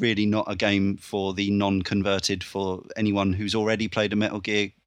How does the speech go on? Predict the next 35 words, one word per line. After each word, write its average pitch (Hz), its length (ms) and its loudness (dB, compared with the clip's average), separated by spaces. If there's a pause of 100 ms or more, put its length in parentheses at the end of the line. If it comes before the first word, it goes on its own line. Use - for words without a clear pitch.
(160)
game 107 260 2
of 98 240 -2
a-, - 340 -8
any 107 220 2
of 107 200 -2
them 104 280 2
and 98 380 0
either, 98 360 -2
you 104 120 0
know, 95 100 2
didn't 95 260 0
like 98 200 0
them, 98 160 0
didn't 104 160 0
get - 160 -6
on 101 160 2
with 98 100 0
them. 101 320 0 (340)
Uh, - 720 -4 (140)
I 92 80 0
think 101 300 0
even 113 280 2
if 101 180 -2
you 107 120 0
enjoy 104 500 2
the 101 100 -6
fundaments 101 580 0
of 98 60 -8
the 98 100 -6
gameplay, 104 480 2
I 101 60 0
think 101 200 -4
there's 98 160 -4
so 101 240 2
much - 500 -2